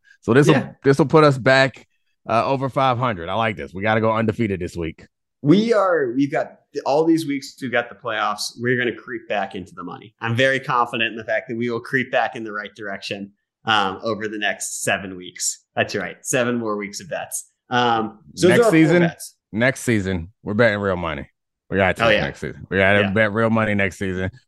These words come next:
Speaker 1: Not just gonna talk about it. We're gonna be about it. The problem is both of us live in D C, so it's gonna be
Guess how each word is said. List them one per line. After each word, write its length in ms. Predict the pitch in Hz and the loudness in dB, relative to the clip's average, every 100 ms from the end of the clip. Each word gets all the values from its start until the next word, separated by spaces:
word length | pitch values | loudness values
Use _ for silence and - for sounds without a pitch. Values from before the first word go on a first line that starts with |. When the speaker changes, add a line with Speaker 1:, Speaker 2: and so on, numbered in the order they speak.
| - | 0
Speaker 1:
Not 100 | 110 | 2
just 100 | 113 | 4
gonna 140 | 120 | 2
talk 240 | 117 113 107 | 4 2 4
about 260 | 101 101 | 2 2
it. 140 | 101 82 | 0 -2
We're 120 | 92 | -6
gonna 160 | 92 | -6
be 140 | 90 92 | -4 -4
about 260 | 82 78 78 | -2 -4 -4
it. 80 | |
The 60 | 82 | -4
problem 340 | 113 117 110 | 0 2 2
is 240 | 98 95 87 | 0 -2 -2
both 240 | 95 98 | -2 -2
of 80 | 98 | -2
us 140 | 92 95 | -4 -2
live 160 | 95 | -2
in 100 | 90 | -2
D 140 | 82 87 | -6 -8
C, 300 | - 85 80 | -6 -4 -4
so 200 | - 82 | -4 -6
it's 120 | - | -6
gonna 160 | 87 87 | -6 -6
be 260 | 78 80 | -6 -8